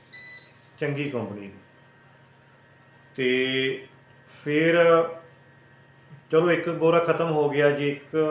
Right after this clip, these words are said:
ਤੁਸੀਂ ਟ੍ਰਾਂਜੈਕਸ਼ਨ ਫੀਡ ਪਾਉਂਦੇ ਆ, ਇੱਕ ਬੈਗ ਖਤਮ ਹੋ ਗਿਆ, ਦੂਸਰਾ ਸ਼ੁਰੂ ਕਰ ਦਿਓ। ਤੇ ਸੂਣ ਤੋਂ ਬਾਅਦ ਵੀ, ਸੂ-, ਪਸ਼ੂ ਸੂ ਪਿਆ, ਸੂਣ ਤੋਂ ਬਾਅਦ ਵੀ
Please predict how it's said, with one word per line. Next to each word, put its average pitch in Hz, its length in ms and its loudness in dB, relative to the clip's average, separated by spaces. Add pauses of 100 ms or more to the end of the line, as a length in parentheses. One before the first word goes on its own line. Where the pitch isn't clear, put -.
(160)
ਤੁਸੀਂ 147 200 -10
ਟ੍ਰਾਂਜੈਕਸ਼ਨ 139 520 -4
ਫੀਡ 131 200 -8
ਪਾਉਂਦੇ 131 400 -2
ਆ, - 40 -2
ਇੱਕ 139 140 -8
ਬੈਗ 135 280 -4
ਖਤਮ 143 220 -6
ਹੋ 139 140 -4
ਗਿਆ, 160 100 2
ਦੂਸਰਾ 147 360 -2
ਸ਼ੁਰੂ 147 240 -6
ਕਰ 123 200 -4
ਦਿਓ। - 140 -16 (2250)
ਤੇ 131 460 -2
ਸੂਣ 170 320 -4
ਤੋਂ 185 160 2
ਬਾਅਦ 160 380 6
ਵੀ, 165 380 -2 (960)
ਸੂ-, 143 460 -6
ਪਸ਼ੂ 156 260 -2
ਸੂ 143 280 -6
ਪਿਆ, 151 220 2
ਸੂਣ 156 300 -4
ਤੋਂ 170 140 2
ਬਾਅਦ 165 380 4
ਵੀ 131 300 -6